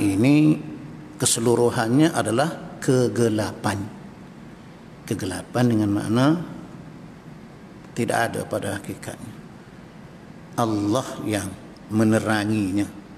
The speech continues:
Dengan maksud Allah lah yang mewujudkan alam ini. Alam tu kena faham, alam maknanya ma siwa Allah. Apa sahaja yang selain daripada Allah itu dipanggil alam ataupun dipanggil kaun.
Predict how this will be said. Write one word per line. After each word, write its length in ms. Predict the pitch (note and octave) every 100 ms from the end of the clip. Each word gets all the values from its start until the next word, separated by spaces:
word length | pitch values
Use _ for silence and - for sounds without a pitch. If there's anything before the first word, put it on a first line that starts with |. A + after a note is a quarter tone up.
| - - - - -
Dengan 260 | G#2 G2+ -
maksud 480 | - - - -
Allah 280 | G#2+ G#2 A2+ G2+
lah 160 | G2
yang 240 | F#2+ A#2 D3+ - -
mewujudkan 1000 | G#2 G2+ G2 - A#2+ - - - F2+ -
alam 380 | A#2+ G2+ F#2 E2+
ini. 240 | - - - - - - - - - - - - - - - F#2
Alam 320 | G#2 B2+ D3
tu 80 | D#3+
kena 200 | A#2+ A2+
faham, 440 | A2 A2 C3+ D#3+ D3+
alam 480 | A2 G#2+ C#3 E3 C3
maknanya 380 | A2 A2 B2 C#3
ma 120 | F#3
siwa 240 | F3 C3+ G#2+
Allah. 240 | G2 G2 - - - - - -
Apa 320 | - - B2+ A#2+
sahaja 360 | - D#3 D3 C3+
yang 160 | B2
selain 360 | - C3 C3+ C3+
daripada 280 | B2 - -
Allah 240 | - C#3+
itu 160 | - -
dipanggil 400 | - G#2 G2+ - - - -
alam 360 | G#2+ G2 F#2 -
ataupun 360 | G2+ - - C3
dipanggil 380 | A#2+ G#2+ G2+ F#2+
kaun. 300 | - G2 F2+